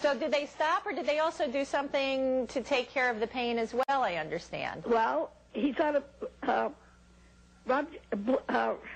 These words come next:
Speaker 2: push, put his hand back and forth in front of my eyes.
Speaker 1: Huh.
Speaker 2: And that stopped the pain.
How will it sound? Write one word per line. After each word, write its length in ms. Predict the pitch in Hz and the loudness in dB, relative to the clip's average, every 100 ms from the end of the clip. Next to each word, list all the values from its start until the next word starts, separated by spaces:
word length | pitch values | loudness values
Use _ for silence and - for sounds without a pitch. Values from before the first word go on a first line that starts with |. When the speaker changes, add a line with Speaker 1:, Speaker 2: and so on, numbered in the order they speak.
| - - | -18 -12
Speaker 2:
push, 240 | - 339 294 - | 0 0 0 -4
put 140 | - 339 | 0 2
his 140 | 330 | 0
hand 480 | - 285 262 247 208 - - - - - | 2 2 2 0 -2 -10 -20 -20 -20 -10
back 280 | - 254 277 | -2 0 2
and 120 | 269 | 0
forth 300 | 247 269 262 - | 2 4 4 0
in 120 | 220 | -2
front 180 | 233 220 | 0 0
of 60 | 220 | 2
my 240 | - - | 2 0
eyes. 380 | - - 95 - - - - - | 0 -2 -4 -4 -10 -20 -20 -6
Speaker 1:
Huh. 400 | 370 277 185 - | -2 0 0 0
Speaker 2:
And 80 | 214 | 2
that 180 | 233 254 | 2 0
stopped 300 | - - - - | -2 -2 -2 -6
the 80 | |
pain. 480 | - - - - - | -6 -4 -4 -4 -8